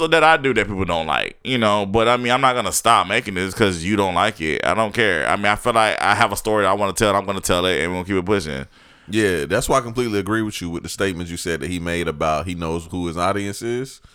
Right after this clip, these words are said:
Speaker 2: I feel that completely, and he's a hundred percent right.
Speaker 1: Yeah, I
Speaker 2: Ju-
Speaker 1: mean, I, I, I, I applaud him for,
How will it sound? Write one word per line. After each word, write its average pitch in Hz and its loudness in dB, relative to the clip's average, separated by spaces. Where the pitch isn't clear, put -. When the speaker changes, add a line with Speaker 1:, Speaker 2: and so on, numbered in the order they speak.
Speaker 2:
I 98 2
feel 120 0
that 95 -2
completely, 87 -4
and 82 -8
he's 98 -4
a - -2
hundred 95 -2
percent 87 -8
right. 95 -4
Speaker 1:
Yeah, 98 4
I 165 2
Speaker 2:
Ju- 185 -2
Speaker 1:
mean, 185 2
I, 151 2
I, 135 2
I, 143 4
I 139 4
applaud 147 2
him 135 -2
for, 113 0